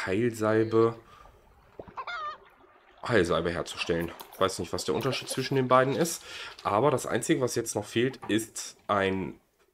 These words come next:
fortgeschrittenes Sammelnetz. Und dafür fehlt uns Titan. Und dafür brauchen wir, glaube ich, den Metalldetektor, den ich aktuell noch nicht habe. Setzen wir Major Tom noch mal hier hin, wa? Und dann pennen wir.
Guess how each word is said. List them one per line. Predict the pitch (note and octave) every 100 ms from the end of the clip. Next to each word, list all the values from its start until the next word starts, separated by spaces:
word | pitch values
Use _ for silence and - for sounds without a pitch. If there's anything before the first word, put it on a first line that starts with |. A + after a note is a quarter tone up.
| _
fortgeschrittenes | - A#2+ B2 A2+ - - F2+ E2+
Sammelnetz. | G#2 B2+ D#3 E3+ E3+
Und | - A2
dafür | G#2+ G#2 A2
fehlt | - A2+
uns | G#2+ G#2
Titan. | - E2+ G#2+ A2
Und | E2+
dafür | G2+ -
brauchen | A2+ A2+ A2+
wir, |
glaube | G#2 G2+ F2 C3+ C#3
ich, | C#3 - - - - -
den | A2+ A2
Metalldetektor, | G2+ - C3+ F2+ - - A2+
den | F#2+
ich | F#2+ G2+
aktuell | - - C#2+ G2+ G#2+ - _ _ _ _ _ -
noch | F#2+
nicht | G2+ F#2+ - G2+
habe. | G2+ F#2+ D#2 _ _ - - - - - _ _ _ _ _ _ _ _ _ _ _ _ _ _
Setzen | - G#2 - A2
wir |
Major | F#2+ G2+ G#2 F2+
Tom | - A#2
noch | G#2+
mal | F#2
hier | F2+ F2
hin, | C3
wa? | - G#2+ - - - - - -
Und | F#2+
dann | F2 F2
pennen | - D3
wir. | G#3+ C#4